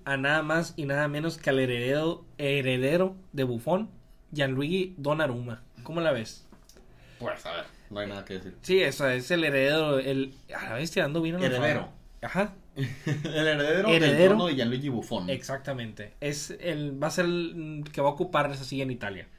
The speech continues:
Speaker 1: Porque vaya que ya la está ocupando,
Speaker 2: Ya,
Speaker 1: porque
Speaker 2: ya.
Speaker 1: ya Buffon ya pasó a mejor vida. Y bueno,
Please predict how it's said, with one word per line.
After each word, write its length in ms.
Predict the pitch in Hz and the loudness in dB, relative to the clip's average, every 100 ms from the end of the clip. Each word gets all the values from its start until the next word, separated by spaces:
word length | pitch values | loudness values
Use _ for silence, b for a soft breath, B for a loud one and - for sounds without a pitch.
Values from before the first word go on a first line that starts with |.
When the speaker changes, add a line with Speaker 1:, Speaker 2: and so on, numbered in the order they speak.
| b b - | b b -2
Speaker 1:
Porque 240 | 147 147 | 0 4
vaya 400 | 139 170 214 202 | 6 8 6 4
que 120 | 151 | -2
ya 100 | 139 156 | 2 2
la 60 | |
está 160 | 147 139 | 2 -4
ocupando, 520 | 127 113 175 214 254 - - - 113 | -4 0 2 0 -6 -14 -20 -20 -6
Speaker 2:
Ya, 120 | 131 | -2
Speaker 1:
porque 160 | 131 131 | 0 6
Speaker 2:
ya. 120 | 156 | 6
Speaker 1:
ya 40 | |
Buffon 380 | 165 156 160 147 | 8 4 2 4
ya 180 | 139 135 | 4 4
pasó 320 | 135 135 131 | 2 2 2
a 60 | 120 | 0
mejor 300 | 110 131 127 | -2 -4 -2
vida. 280 | 143 185 208 B B B B B B B - | 2 0 0 B B B B B B B -4
Y 300 | 147 139 131 | 0 4 4
bueno, 260 | 123 185 233 | 4 2 0